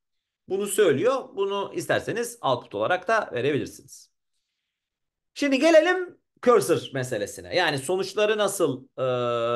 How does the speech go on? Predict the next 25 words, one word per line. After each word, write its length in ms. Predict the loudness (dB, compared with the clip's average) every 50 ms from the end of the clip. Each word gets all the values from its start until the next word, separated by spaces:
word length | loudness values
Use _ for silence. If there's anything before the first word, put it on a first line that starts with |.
| -2 -2
görebiliyoruz? 680 | -2 -2 0 0 -2 -2 -4 -8 -6 -6 -6 -6 -4
Ondan 360 | -2 -2 0 2 2 0 2 2
bahsedeceğiz. 680 | 0 0 0 -2 -8 -6 0 2 2 2 2 0 -6 _ _ _ _ _ _ _ _ _ _ _ _
Sonuçları 500 | -6 -4 -2 -2 -2 -2 -4 -4 -2 -2
görürken 640 | -2 -2 -2 -2 -4 -4 -2 -2 0 0 0 2
de, 80 | 2 4
e, 480 | 4 4 2 2 2 4 4 4 4
prepared 360 | 2 -2 -4 2 2 2 2 2
statement, 540 | 0 -2 -2 -2 -2 -4 -8 -10 -10 -10 -16 _ _ _ _ _ _ _ _ _ _ -4
execute 480 | -4 -2 -2 -4 -4 -4 -4 -2 0
update 460 | 0 0 0 0 0 0 2 2 0
sadece 640 | 0 0 0 0 2 2 0 0 0 0 0 0 0 -4
record'ları 480 | -6 -4 -4 -4 -2 -2 -2 -2 0
döndürüyor. 560 | 0 0 0 -2 -2 0 2 4 2 2 0 -4 _ _ _ _ _ _ -4
Execute 520 | -4 -4 -4 -4 -2 -2 -2 -2 -4 -6
query 320 | -2 2 4 4 4 4
ise 560 | 2 -4 -6 -4 0 2 2 2 0 -4 -12 _ _ _ _ _ _ _ -20
su-, 320 | -16 -8 -6 -4 -2 0
datanın 420 | 0 0 2 0 0 0 0 0 0
kendisini 440 | 2 0 0 0 0 0 0 2
gönderiyor. 440 | 4 4 2 2 0 -4 -8 -10 -8 -8
Ama 240 | -4 0 0 0 0
bunun 160 | -2 -6 -6
için 280 | -6 -6 -8 -8 -4 -2
bir 280 | -2 -2 -2 -4 -14